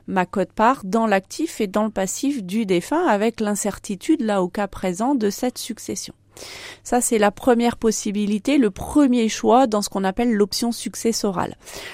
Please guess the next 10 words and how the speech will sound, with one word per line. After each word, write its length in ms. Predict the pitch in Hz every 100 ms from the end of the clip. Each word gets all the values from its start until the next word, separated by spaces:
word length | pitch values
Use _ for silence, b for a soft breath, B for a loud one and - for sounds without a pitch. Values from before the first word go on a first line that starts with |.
| B
Le 220 | 220 247
deuxième, 800 | 208 240 247 220 240 233 196 175 -
c'est, 420 | - - 220 220
euh, 240 | 190 180 175
l'acceptation 680 | 196 - 220 - 214 - 233
à 40 |
concurrence 600 | 202 214 202 208 202 208
de 80 | 185
l'actif 580 | 185 190 - - 202 -
net. 180 | 233